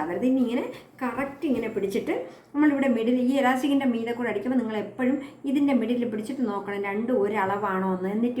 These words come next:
വേണം മുകളിൽ കൂടെ അടിക്കാൻ, അല്ലെങ്കിൽ ഒരു സൈഡ് ചരിഞ്ഞിരിക്കും കേട്ടോ. അപ്പോൾ അതുകൊണ്ട് അങ്ങനെ ആവരുതിരിക്കാൻ വേണ്ടിയാണ്. ഇതിനി നമ്മൾ നെടുക്കി വെച്ചിട്ട് അടിക്കുക. അതായത് ഈ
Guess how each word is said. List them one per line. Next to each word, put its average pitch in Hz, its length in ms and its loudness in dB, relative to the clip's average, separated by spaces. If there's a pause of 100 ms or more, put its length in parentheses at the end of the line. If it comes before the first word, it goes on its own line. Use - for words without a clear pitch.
(100)
വേണം 294 240 2
മുകളിൽ 208 260 2
കൂടെ 190 160 -2
അടിക്കാൻ, 208 280 -2
അല്ലെങ്കിൽ 240 280 0 (320)
ഒരു 311 120 4 (100)
സൈഡ് 262 260 0
ചരിഞ്ഞിരിക്കും 233 680 2
കേട്ടോ. 247 180 -4 (1000)
അപ്പോൾ - 180 -4
അതുകൊണ്ട് 240 300 4 (220)
അങ്ങനെ 254 260 6
ആവരുതിരിക്കാൻ 208 680 2
വേണ്ടിയാണ്. 165 360 0 (260)
ഇതിനി 233 300 4 (360)
നമ്മൾ 226 160 -2 (120)
നെടുക്കി 202 380 -2
വെച്ചിട്ട് - 360 2 (160)
അടിക്കുക. - 320 -4 (280)
അതായത് 202 320 0 (320)
ഈ - 20 -2